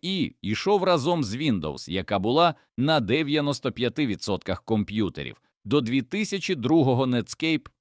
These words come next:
майже зник. Але Mozilla, проект з відкритим кодом,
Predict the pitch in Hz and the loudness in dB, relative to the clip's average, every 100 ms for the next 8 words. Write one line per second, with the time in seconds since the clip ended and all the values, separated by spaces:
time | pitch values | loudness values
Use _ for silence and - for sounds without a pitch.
0 | - 127 135 131 110 123 92 80 - _ | -2 2 2 2 0 -2 -2 -8 -10 _
1 | _ _ - 110 131 220 196 123 90 80 | _ _ 2 4 4 2 2 0 -2 -4
2 | 57 - _ - 110 113 165 120 135 165 | -6 -12 _ -6 -2 0 0 -4 -8 -6
3 | 175 190 - 180 - 185 92 67 | -4 -4 -2 -6 0 2 2 -6